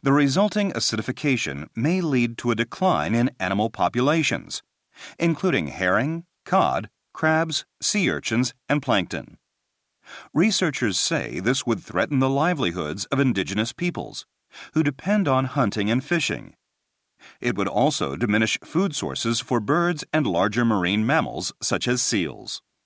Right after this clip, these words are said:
Several factors make the Arctic Ocean especially vulnerable to acidification. For one thing, it is cold,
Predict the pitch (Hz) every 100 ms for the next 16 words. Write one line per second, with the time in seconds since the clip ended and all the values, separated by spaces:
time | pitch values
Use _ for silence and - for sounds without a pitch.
0 | _ _ _ _ _ _ _ - - -
1 | - - 220 220 185 139 135 110 - 62
2 | 87 95 113 - 110 95 101 110 - 123
3 | 143 - 76 - 123 - 185 190 170 160
4 | 117 110 107 69 69 90 127 101 - 95
5 | 131 - 156 147 82 50 - _ _ _
6 | _ _ - - - 131 95 101 135 -
7 | 69 78 87 _ - 147 139 - 202 170
8 | 64 -